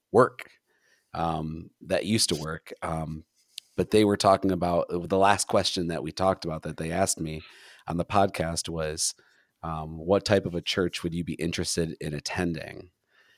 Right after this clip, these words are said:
And I wish I would have prepared better. Um, I wish I would have known that question was coming, 'cause on the spot I answered, and it was, uh,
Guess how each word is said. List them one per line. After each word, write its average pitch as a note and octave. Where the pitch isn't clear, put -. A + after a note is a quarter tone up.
And F2+
I F#2
wish B2
I A#2+
would G#2+
have F#2+
prepared F#2
better. G2+
Um, E2
I E2+
wish F2+
I F#2
would E2+
have E2
known F2
that F2
question D#2+
was D2+
coming, F2
'cause G2+
on B2
the C3
spot F#2+
I E2+
answered, F2+
and F2
it E2+
was, F2
uh, E2+